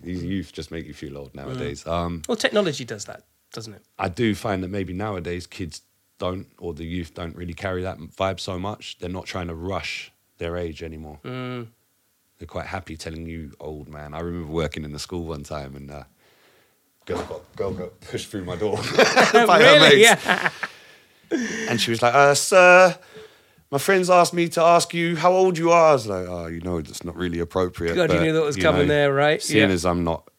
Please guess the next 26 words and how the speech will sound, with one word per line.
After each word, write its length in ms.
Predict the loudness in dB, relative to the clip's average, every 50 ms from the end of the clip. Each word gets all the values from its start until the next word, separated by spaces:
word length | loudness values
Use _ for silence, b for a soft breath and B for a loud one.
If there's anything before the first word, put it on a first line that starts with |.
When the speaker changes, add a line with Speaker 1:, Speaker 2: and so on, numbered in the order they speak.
| _ _ _
Speaker 1:
proper, 260 | -10 -10 -8 -8 -10
proper 300 | -10 -8 -8 -8 -8 -10
staff 320 | -12 -8 -8 -8 -8 -8 -10
here, 160 | -10 -12 -12
fuck 260 | -12 -14 -18 -18 -16
it. 120 | -16 -16 -14
What 100 | -16 -16 -16
was 100 | -14 -12
I, 80 | -12
Speaker 2:
Mm. 40 | -12 -12
Speaker 1:
twenty-six 460 | -12 -12 -12 -12 -12 -14 -14 -14 -14
or 60 | -14
twenty-seven 540 | -14 -12 -12 -12 -10 -8 -8 -8 -8 -8 -10
at 80 | -10 -12
the 80 | -14
time? 300 | -14 -12 -12 -12 -12 -12
And 100 | -12 -12
Speaker 2:
Mm. 60 | -12
Speaker 1:
she 80 | -14 -14
was 100 | -16 -16
like, 100 | -16 -18 _ -4
"Oh 180 | -2 -2 -2 -4
my 200 | -8 -8 -10 -12 -14 _ -14
God, 320 | -10 -8 -8 -8 -8 -6 -6
that's 240 | -6 -6 -6 -8 -12 _ _ _ _ _ _ _ _ _ _ _ _ _ _ _ _ _ 4 6
old." 720 | 8 8 8 8 6 4 2 0 0 -2 -4 -4 -8